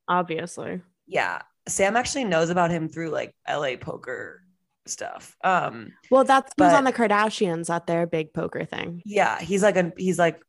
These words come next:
Speaker 2: playing poker all around town. But, um, but that's happening at the same time that Lala is, like, it's airing, the show is airing where Lala's, like, going after Brock for not being, like, a responsible father. And I'm like,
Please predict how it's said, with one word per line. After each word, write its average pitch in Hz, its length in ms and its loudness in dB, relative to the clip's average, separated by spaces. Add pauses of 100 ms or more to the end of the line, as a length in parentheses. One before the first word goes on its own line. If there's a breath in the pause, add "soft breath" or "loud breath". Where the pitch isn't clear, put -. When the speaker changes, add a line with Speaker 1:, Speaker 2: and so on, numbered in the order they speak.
(540)
Speaker 2:
playing 165 240 -4
poker 151 240 -6
all 101 140 -4
around - 180 -12
town. - 220 -16 (420 soft breath)
But, 196 220 6
um, 160 540 0 (680)
but 185 320 2
that's 190 240 2
happening 190 380 0
at 170 100 -4
the 170 80 -6
same 175 340 -2
time 170 360 0
that 165 160 0
Lala 156 540 2
is, 156 180 -6
like, 151 240 -8 (680)
it's 180 240 -2
airing, 160 640 2 (260 loud breath)
the 180 100 2
show 160 300 2
is 165 140 0
airing 160 380 -2
where 160 140 0
Lala's, 151 400 -2
like, 151 180 -4
going 151 280 -2
after 151 260 -4
Brock 147 320 -2
for 156 180 -4
not 151 380 -2
being, 151 260 -4
like, 143 220 -6 (280 soft breath)
a 160 80 0
responsible 151 760 -2
father. 147 420 0
And 156 100 4
I'm 156 120 2
like, 147 200 -2